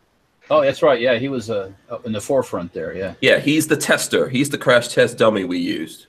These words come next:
Speaker 1: <laughs> I, I,
Speaker 2: So.
Speaker 1: yeah, he, he, I've, I've, I've passed that title on to him, crash test dummy.
Speaker 2: Oh, yes, nice.
Speaker 1: <laughs>
Speaker 2: That, that's what the young folks are for. <laughs>
Speaker 1: Yeah.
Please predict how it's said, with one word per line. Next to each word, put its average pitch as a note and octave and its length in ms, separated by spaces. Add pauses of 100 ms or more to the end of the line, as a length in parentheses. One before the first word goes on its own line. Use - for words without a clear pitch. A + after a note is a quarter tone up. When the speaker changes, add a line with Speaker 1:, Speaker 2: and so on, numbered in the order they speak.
Speaker 1:
<laughs> - 100
I, A#2+ 800 (280)
I, D3+ 140
Speaker 2:
So. E3 260
Speaker 1:
yeah, E3+ 140
he, D3 400
he, E3+ 160
I've, D3 240
I've, C#3 300
I've C#3 180 (300)
passed E3 260
that C#3+ 220
title C3+ 340
on A2 220
to G2+ 120
him, G2+ 240
crash G#2 280
test F#2+ 240
dummy. F#2+ 240 (640)
Speaker 2:
Oh, - 240 (220)
yes, F#2+ 340
nice. F#2 280 (140)
Speaker 1:
<laughs> - 60
Speaker 2:
That, G2+ 260 (200)
that's - 200
what F3+ 140
the F3+ 80
young D#3 240
folks A#2 320
are A2+ 40
for. G#2+ 380
<laughs> A2 840
Speaker 1:
Yeah. F#2 320